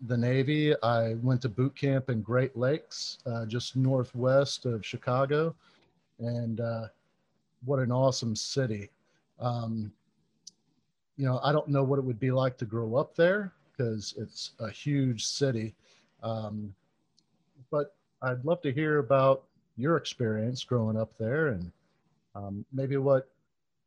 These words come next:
your influences were, or, you know, maybe some of your experiences that, uh, really led to this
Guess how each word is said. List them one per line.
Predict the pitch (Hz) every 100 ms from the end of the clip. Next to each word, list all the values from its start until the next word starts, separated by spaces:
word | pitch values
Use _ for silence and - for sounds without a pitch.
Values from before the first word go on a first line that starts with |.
| _
your | 127 131 135
influences | 139 143 - 143 143 - 139 113
were, | 127 156 202 196
or, | 120 95 90 - _ _ _ _ _ -
you | 117
know, |
maybe | 120 127 139
some | 131 143
of | 131
your | 131 139
experiences | - - 131 143 151 - - 151 147 135 -
that, | - 131 123 -
uh, | 135 131 123 113 - _ _ _ _ _ _ -
really | 131 165 151 143 131 131 -
led | 104 120 135 143 123 123 _ _ _ _ _
to | - 123 120 117 104 120 -
this | 123 113 - -